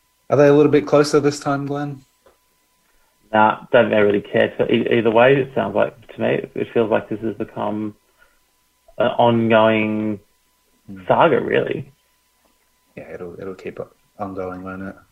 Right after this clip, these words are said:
Speaker 2: But what's the voice gonna do once it's in there? Are they gonna start listening to it? They don't listen to each other. How are they gonna listen to some voice in there?
Speaker 1: No, e-, exactly. They'll just be another v-, voice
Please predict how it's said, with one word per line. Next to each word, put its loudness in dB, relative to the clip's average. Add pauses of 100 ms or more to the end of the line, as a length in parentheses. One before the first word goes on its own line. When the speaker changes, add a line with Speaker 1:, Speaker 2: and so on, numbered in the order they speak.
(840)
Speaker 2:
But 0
what's 4
the 0
voice 2
gonna 0
do 2
once 2
it's -4
in 2
there? 4
Are 6
they 2
gonna 2
start 2
listening -4
to 0
it? 2
They 0
don't 6
listen -4
to 0
each -2
other. 2
How 0
are 0
they 2
gonna 0
listen -6
to -6
some -6
voice -2
in -6
there? -8 (1080)
Speaker 1:
No, -2
e-, -6
exactly. -8
They'll 2
just -8
be 0
another -2
v-, -16 (400)
voice -8